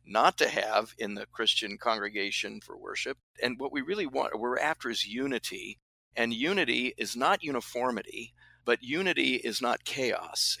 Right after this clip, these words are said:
And so I think in striving for unity, we want something that there's a similarity, there's a commonality, there's a communion.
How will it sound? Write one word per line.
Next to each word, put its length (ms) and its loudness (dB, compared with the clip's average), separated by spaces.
And 160 -4
so 240 4
I 80 2
think 240 -2
in 100 -8
striving 600 2
for 160 -8
unity, 560 -8
we 100 -4
want 480 0
something 580 0
that 240 4
there's 260 4
a 60 -2
similarity, 960 4
there's 180 -4
a 60 -4
commonality, 1160 2
there's 200 -6
a 60 -6
communion. 840 -2